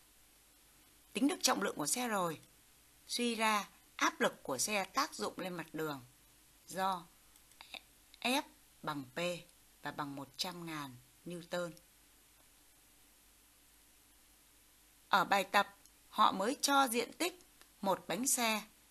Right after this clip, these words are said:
là không phẩy không hai mét vuông. Mà xe tải này có tới tám bánh xe. Vậy tổng diện tích tiếp xúc với mặt đường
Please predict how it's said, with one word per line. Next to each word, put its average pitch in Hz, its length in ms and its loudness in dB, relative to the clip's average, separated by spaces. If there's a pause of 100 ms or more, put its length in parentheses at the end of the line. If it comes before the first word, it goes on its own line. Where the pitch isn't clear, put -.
(400)
là 175 240 2
không 262 320 2
phẩy 165 300 2
không 233 380 -4
hai 208 260 -2
mét 214 280 -6
vuông. 202 240 -4 (1400)
Mà 196 240 -2
xe 302 180 2
tải 175 300 4
này 156 320 0 (240)
có 196 120 -2
tới 220 260 -2 (100)
tám 202 280 2
bánh 226 200 -4
xe. 196 300 0 (600)
Vậy 226 280 0
tổng 151 240 2
diện 214 260 -4
tích - 320 -4 (1400)
tiếp 359 200 0
xúc - 360 -2 (280)
với 208 380 2 (380)
mặt 185 220 -6
đường 175 280 2